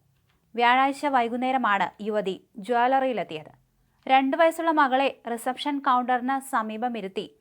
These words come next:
സ്വർണം തെരഞ്ഞെടുക്കാൻ പോയി. പിന്നീട് മകളെ മറന്ന് വീട്ടിലേക്ക് മടങ്ങി. വീട്ടിലെത്തിയപ്പോഴാണ് മകളെക്കുറിച്ച് ഓർമ്മ വന്നത്. ഉടൻ പോലീസ് സ്റ്റേഷനിലെത്തി കുട്ടിയെ കാണാനില്ലെന്ന് പരാതി നൽകി. എന്നാൽ ഈ സമയം വൻ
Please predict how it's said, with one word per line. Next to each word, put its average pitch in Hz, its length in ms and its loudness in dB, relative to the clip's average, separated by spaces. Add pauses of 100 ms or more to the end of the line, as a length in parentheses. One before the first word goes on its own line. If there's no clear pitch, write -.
(240)
സ്വർണം 254 460 0
തെരഞ്ഞെടുക്കാൻ 220 580 -2
പോയി. 180 180 -4 (480)
പിന്നീട് 226 360 -2
മകളെ 233 400 0
മറന്ന് 226 400 -2 (180)
വീട്ടിലേക്ക് 226 680 -6 (120)
മടങ്ങി. 170 360 -10 (680)
വീട്ടിലെത്തിയപ്പോഴാണ് 320 1160 2 (300)
മകളെക്കുറിച്ച് 285 720 0 (180)
ഓർമ്മ 226 440 2
വന്നത്. 180 280 -10 (300)
ഉടൻ 226 340 -4
പോലീസ് 254 360 -2
സ്റ്റേഷനിലെത്തി 233 800 -6 (220)
കുട്ടിയെ 285 380 -2 (120)
കാണാനില്ലെന്ന് 254 720 0 (220)
പരാതി 277 380 2
നൽകി. 170 320 -12 (360)
എന്നാൽ 233 440 0
ഈ 262 140 -4
സമയം 254 440 -2 (320)
വൻ 240 240 0